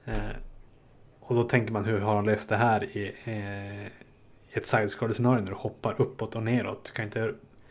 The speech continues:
kan ju bara rulla när du är på marken. Men då gjorde de så att så fort du bara är i luften, hoppar eller någonting, då räknas det som en, eh, dodge roll. Och det är en ganska frän dynamik i hela skjutandet, att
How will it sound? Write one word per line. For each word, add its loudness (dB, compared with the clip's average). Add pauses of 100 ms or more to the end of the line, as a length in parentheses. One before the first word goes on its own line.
(600)
kan 4
ju 4
bara 8
rulla 4
när 0
du -2
är -2
på -2
marken. 0 (100)
Men -6
då 4
gjorde 4
de 2
så -4
att -6
så -8
fort 4
du 2
bara 4
är 2
i 2
luften, 2
hoppar -2
eller 2
någonting, -8
då -6
räknas -6
det -8
som -8 (120)
en, -8
eh, -8
dodge 2
roll. -4 (1400)
Och -2
det 8
är 4
en 0
ganska 0
frän 4
dynamik 0
i -4
hela -4 (920)
skjutandet, 0
att -18